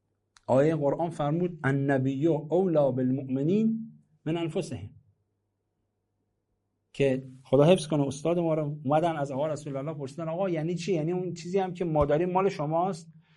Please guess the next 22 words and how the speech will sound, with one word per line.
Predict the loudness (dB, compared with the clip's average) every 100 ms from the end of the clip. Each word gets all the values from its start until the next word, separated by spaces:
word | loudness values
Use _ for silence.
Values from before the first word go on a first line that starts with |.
| _ _ _ _
حضرت | -10 -8 -8
فرمود: | -6 -6 -6 -6
"نه." | -8 -8 -12 -14 -20 -20 _ _ _ _ -10
آقا | -4 -2
رسول | -2 -4 -4
الله | -4 -6
فرمود: | -8 -8 -8 -10
"نه، | -8 -8 -10 -14 -20 -20 -10
یعنی | -4 -2
اون | -2 -2
جایی | -4 -6
که | -6 -4 -4 -4 -8
کم | -16 -8 -4 -2 -2
داری | -2 -2 -4
هم | -2
من | -2 -2 -2
پیغمبر | -2 -2 -2 -4 -4 -6
و |
علی | -6 -6 -4
میایم | -4 -6 -10 -12
کمکت | -14 -14 -16 -18
می‌کنیم." | -20 -20 -20